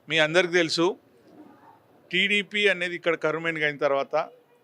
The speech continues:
నేను భారతీయ జనతా పార్టీ ఎప్పుడైతే అంతకుముందు నుంచి కూడా మేము ఎప్పుడు కూడా కలిసిమెలిసి ఉన్న పార్టీ, ఎప్పుడైనా సరే కోఆర్డినేషన్ ఎప్పుడు కూడా సక్సెస్ అయిన పార్టీ కాబట్టి నా యొక్క ideas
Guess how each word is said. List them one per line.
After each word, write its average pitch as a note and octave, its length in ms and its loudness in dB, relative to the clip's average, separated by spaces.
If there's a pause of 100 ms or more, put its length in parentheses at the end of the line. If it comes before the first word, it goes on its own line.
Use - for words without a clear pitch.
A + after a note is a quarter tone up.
(420)
నేను C#3 100 -12
భారతీయ D3+ 380 -2
జనతా D#3 340 -2
పార్టీ D3 340 -2
ఎప్పుడైతే D3+ 360 -4
అంతకుముందు D3 400 -8
నుంచి D3 240 -12
కూడా D3+ 180 -6
మేము C#3+ 200 -10
ఎప్పుడు D3 220 -8
కూడా D3 120 -4
కలిసిమెలిసి C#3 920 -6 (320)
ఉన్న C3+ 160 -6
పార్టీ, C3 360 -2
ఎప్పుడైనా C3+ 320 -6
సరే B2+ 220 -8
కోఆర్డినేషన్ C3+ 640 -8
ఎప్పుడు C3 240 -12
కూడా C3+ 180 -6
సక్సెస్ C3 380 -10
అయిన C#3 140 -4
పార్టీ B2 340 -6
కాబట్టి A#2+ 440 -4 (480)
నా D#3 160 2
యొక్క D#3+ 460 0 (680)
ideas F#3 300 4